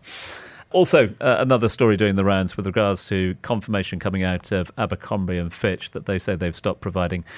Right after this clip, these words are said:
additional retirement income to one of their former bosses, uh, pending, of course, ongoing cases and allegations against they as well. So, and that's against the, uh, former C E O, uh, of Abercrombie and Fitch,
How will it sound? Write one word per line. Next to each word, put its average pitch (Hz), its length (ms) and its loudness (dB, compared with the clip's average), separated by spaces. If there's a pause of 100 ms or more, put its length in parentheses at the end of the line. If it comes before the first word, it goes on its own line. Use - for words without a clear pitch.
(280)
additional 120 580 0
retirement 104 540 0
income 92 400 -4
to 101 120 -4
one 92 240 0
of 87 100 -4
their 131 340 4
former 95 520 0
bosses, 87 600 -2 (360)
uh, 85 180 0
pending, 82 340 -2
of 82 100 -6
course, 90 260 -2 (100)
ongoing 85 600 0
cases 87 720 -6
and 98 140 -6
allegations 87 800 -4 (400)
against 87 420 -4
they 85 380 -2
as 87 260 -6
well. 92 320 -2
So, 120 380 2
and 113 160 -2
that's 113 160 -2
against 95 240 -4
the, 90 240 -2
uh, 92 120 -2
former 92 280 -2
C 92 260 -2
E 90 60 0
O, 85 160 -2 (400)
uh, 92 140 -2
of 107 240 0
Abercrombie 95 480 -4
and 85 120 -4
Fitch, - 360 -6